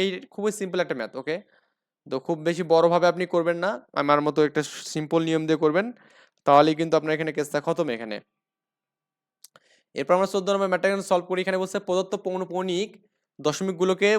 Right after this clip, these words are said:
মূলদীয় ভগ্নাংশে প্রকাশ করতে বলছে, মূলদীয় ভগ্নাংশে। So আমরা এগুলো করতে পারবো ইনশাল্লাহ, এটা আমাদের প্রথমত কি, আহ, টু ফাইভ, আহ, টু সেভেন দেওয়া আছে এখানে, চোদ্দ নম্বর,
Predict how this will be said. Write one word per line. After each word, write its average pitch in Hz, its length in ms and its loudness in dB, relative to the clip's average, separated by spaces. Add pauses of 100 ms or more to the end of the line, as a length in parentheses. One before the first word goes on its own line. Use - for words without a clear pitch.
(120)
মূলদীয় 190 560 2 (220)
ভগ্নাংশে 160 440 -4
প্রকাশ 143 220 -4
করতে 123 160 -10
বলছে, 113 200 -10
মূলদীয় 156 360 -2
ভগ্নাংশে। 120 480 2 (1040)
So - 180 0
আমরা 170 140 4
এগুলো 170 240 4
করতে 190 280 0
পারবো 147 180 4
ইনশাল্লাহ, 147 360 0
এটা 151 140 2
আমাদের 151 220 -2
প্রথমত 156 300 -6 (200)
কি, 143 80 -8 (100)
আহ, 127 220 2 (380)
টু 160 80 -8 (100)
ফাইভ, 143 200 4
আহ, 139 180 0
টু 156 80 -6
সেভেন 160 260 -4
দেওয়া 139 160 0
আছে 135 120 -12
এখানে, 147 160 -8 (1700)
চোদ্দ 151 220 -4 (100)
নম্বর, 127 180 -2